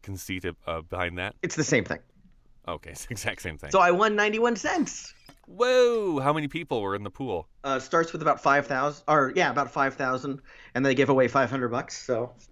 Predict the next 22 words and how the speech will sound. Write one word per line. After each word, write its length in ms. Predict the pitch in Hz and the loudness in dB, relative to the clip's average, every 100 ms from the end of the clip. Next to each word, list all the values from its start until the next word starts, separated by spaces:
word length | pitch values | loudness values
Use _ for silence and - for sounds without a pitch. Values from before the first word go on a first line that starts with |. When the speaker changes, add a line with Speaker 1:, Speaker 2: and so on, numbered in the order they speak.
| _ _ - _ _ - - - - - _ | _ _ -20 _ _ -20 -20 -20 -20 -20 _
Speaker 1:
So 140 | - | -8
I 100 | 85 | -6
have 100 | 90 - | -6 -8
to 60 | |
do 100 | 95 | -8
the 140 | 92 90 | -6 -2
math 340 | 85 98 104 | 0 0 -2
here. 260 | 123 139 143 101 - - _ _ - _ _ _ - _ - _ _ _ - - - - - - _ | -4 -4 -8 -20 -20 -20 _ _ -20 _ _ _ -20 _ -20 _ _ _ -20 -20 -20 -20 -20 -20 _
Uh, 380 | 107 107 107 104 - - - - | 0 2 4 2 -2 -20 -20 -10
how 220 | 131 135 | -2 0
many 160 | 135 127 | 0 0
people 400 | 139 139 110 101 | -2 0 0 0
were 180 | 101 | -2
in, 120 | 101 104 | -2 -2
like, 180 | 104 - | -6 -6
the 60 | |
final 260 | 107 107 107 | -6 -4 -4
question? 460 | - 156 - 78 - | -6 -10 -12 -12 -2
Speaker 2:
I 80 | 127 | -2
don't 120 | 80 | -2
know. 120 | - - _ _ - _ - 90 | -12 -20 _ _ -20 _ -14 -14
Speaker 1:
Okay. 160 | 76 | -14